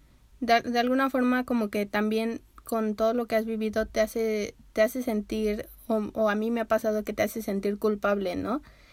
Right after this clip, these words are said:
De que, "Ay, tal vez no, mm, no sé, no estoy haciendo suficiente", o,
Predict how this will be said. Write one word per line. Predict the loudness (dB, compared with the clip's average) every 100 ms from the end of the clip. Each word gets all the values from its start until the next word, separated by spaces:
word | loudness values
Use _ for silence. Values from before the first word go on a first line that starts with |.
| -20 -10
De | -4 -4
que, | -4 -4 0
"Ay, | 2 2
tal | 2 0
vez | 0 0
no, | 0 0 0 0 0 -2 -4 -6 -12 -20 -20 -20 -20 -20 -20 -20 -20 -20 -20 -20 -20 -20 -20 _ -20 -10
mm, | -4 -2 0 -2 -2 -4 -6 -6
no | -4 -4
sé, | -4 -4 -2
no | -2 -2
estoy | -4 -2 0 0 -2 -4 -4 -2
haciendo | -2 0 -2 -2
suficiente", | -4 -6 -6 -4 -2 -2 -4 -6 -4
o, | -6 -4 -4 -6 -6 -6